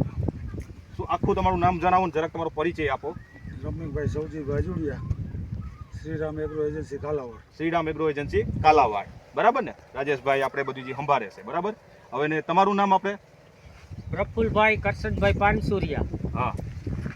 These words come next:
Speaker 3: મકરાણી સણોસરા.
Speaker 1: બરાબર છે. હવે પ્રફુલભાઈ, તમે આપણે કઈ વેરાયટીનું વાવેતર કર્યું?
Speaker 3: કાવેરી સીડનું દૂસરા.
Speaker 1: કાવેરી સીડ્સનું દૂસરા.
Speaker 3: દૂસરા.
Speaker 1: તમે ક્યાંથી લઈ ગયા હતા?
Speaker 3: રમણીકભાઈની દુકાને જ લીધેલું, શ્રીરામ એગ્રોમાંથી.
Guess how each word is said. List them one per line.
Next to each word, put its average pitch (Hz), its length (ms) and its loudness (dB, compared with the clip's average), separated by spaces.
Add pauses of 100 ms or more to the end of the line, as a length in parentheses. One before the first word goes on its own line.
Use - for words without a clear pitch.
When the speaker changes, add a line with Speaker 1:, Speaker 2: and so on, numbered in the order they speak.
(160)
Speaker 3:
મકરાણી 214 580 2
સણોસરા. 196 520 -2 (160)
Speaker 1:
બરાબર 120 400 0
છે. - 180 -12 (340)
હવે 202 460 4 (340)
પ્રફુલભાઈ, 185 440 6 (100)
તમે 175 160 2
આપણે 190 220 4
કઈ 220 220 6
વેરાયટીનું 208 420 6
વાવેતર 185 300 4
કર્યું? 175 280 -2 (560)
Speaker 3:
કાવેરી 226 460 2
સીડનું 196 480 -8
દૂસરા. 185 400 -6 (300)
Speaker 1:
કાવેરી 180 340 4
સીડ્સનું 175 480 -2 (180)
દૂસરા. 165 340 2
Speaker 3:
દૂસરા. - 280 -8
Speaker 1:
તમે 170 160 0
ક્યાંથી 196 260 0
લઈ 202 180 2
ગયા 185 140 2
હતા? 185 200 2 (380)
Speaker 3:
રમણીકભાઈની 185 800 -6 (140)
દુકાને 175 360 -6
જ 147 60 -10
લીધેલું, 147 420 -6
શ્રીરામ 190 500 2
એગ્રોમાંથી. 170 580 -4